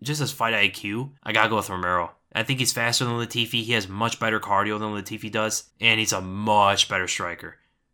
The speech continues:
Dominic Reyes. Right now, I'll go with Romero because of the experience and the wrestling, but that would be a tough fight. Thiago Santos, I gotta go with Romero. Santos is too aggressive. He'll run into something. And the takedowns of Romero are gonna be pretty strong.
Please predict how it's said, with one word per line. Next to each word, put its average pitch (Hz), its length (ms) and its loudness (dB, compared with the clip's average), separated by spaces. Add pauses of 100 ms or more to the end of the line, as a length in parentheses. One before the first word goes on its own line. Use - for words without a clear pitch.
Dominic 110 400 2
Reyes. 95 720 -2 (100)
Right 123 500 2
now, 147 440 4
I'll 123 240 0
go 123 260 2
with 123 160 0
Romero 110 460 4
because 107 500 0
of 98 100 0
the 98 140 -2
experience 123 680 0
and 117 160 -2
the 104 120 -2
wrestling, 92 640 -2
but 101 340 0 (200)
that 113 180 2
would 120 100 2
be 117 120 0
a 107 40 0
tough - 280 -6
fight. 87 220 -10 (140)
Thiago 123 320 4
Santos, 117 480 4
I 98 80 -8
gotta 104 160 4
go 104 60 2
with 104 120 0
Romero. 104 460 2 (160)
Santos 127 340 2
is 104 120 0
too 120 120 -4
aggressive. 107 440 0
He'll 120 200 -2
run 101 160 4
into 98 180 -8
something. 92 420 -6 (100)
And 117 160 -4
the 107 40 -6
takedowns 113 380 -2
of 98 100 -2
Romero 98 260 0
are 90 420 -4 (100)
gonna 104 140 -10
be 98 80 -6
pretty 95 240 -8
strong. 98 460 0